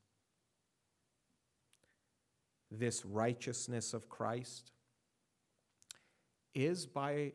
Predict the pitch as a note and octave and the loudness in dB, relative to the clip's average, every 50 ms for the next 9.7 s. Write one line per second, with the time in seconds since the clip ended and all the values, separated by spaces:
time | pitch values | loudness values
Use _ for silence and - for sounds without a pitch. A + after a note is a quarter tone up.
0 | - - - B2 B2 B2+ B2+ - - - - - - A#2+ A#2 A#2 A#2 - - A#2+ | -6 -4 0 0 0 0 0 -2 -6 -8 -8 -4 0 0 0 0 -2 -4 -6 -6
1 | A2+ G#2 G#2 G#2 G2+ - G#2+ F#2+ - - - G#2 G#2+ A#2 A#2+ C#3+ D3+ E3 E3+ F#3 | -4 -4 -4 -4 -6 -6 -8 -8 -8 -8 -8 -6 -4 -4 -4 -4 -6 -6 -8 -10
2 | G#3 - - _ _ _ _ _ _ _ _ _ _ _ _ _ _ _ _ _ | -12 -14 -20 _ _ _ _ _ _ _ _ _ _ _ _ _ _ _ _ _
3 | _ _ _ _ _ _ _ _ _ _ _ _ _ _ _ - A#2+ A2 G#2+ - | _ _ _ _ _ _ _ _ _ _ _ _ _ _ _ -4 -4 -4 -4 -4
4 | - G#2 G#2 G#2+ B2 C3 - - - D#3 D#3 D#3+ E3 E3+ E3+ - - - _ _ | -6 -4 -2 0 0 -2 -2 -4 -4 -2 -2 -2 -2 -4 -6 -10 -16 -20 _ _
5 | _ _ _ _ _ _ _ _ _ _ _ _ _ _ _ _ _ - - A2 | _ _ _ _ _ _ _ _ _ _ _ _ _ _ _ _ _ -16 -14 -14
6 | G#2+ G2+ - A#2 A#2+ C3 C#3 D#3 E3+ E3+ D#3+ E3 D#3 C#3+ A#2+ A2+ A2 A2+ A#2 A#2 | -8 -2 0 2 4 4 4 2 2 0 0 0 0 0 0 0 0 0 2 2
7 | A#2 A#2 A#2 A#2 A#2+ A#2 A2 A2+ G#2 G#2 G#2 - - A2 A2 A2 A2 G#2 G2+ G2+ | 2 2 0 0 -2 -2 -4 -4 -6 -6 -6 -8 -8 -6 -4 -4 -2 -4 -4 -6
8 | G2+ G2 G2+ G2+ - - - - G#2+ G2+ G#2 G#2 - - - A2 G#2 G2 F#2+ F#2+ | -6 -8 -10 -12 -16 -12 -6 -4 -4 -4 -4 -4 -6 -4 -4 -4 -4 -6 -6 -8
9 | G2 G2+ G#2 G#2+ A2 A2 G#2+ G2 E2+ E2+ F#2+ A2 - | -8 -6 -4 0 0 0 0 0 -4 -8 -12 -14 -16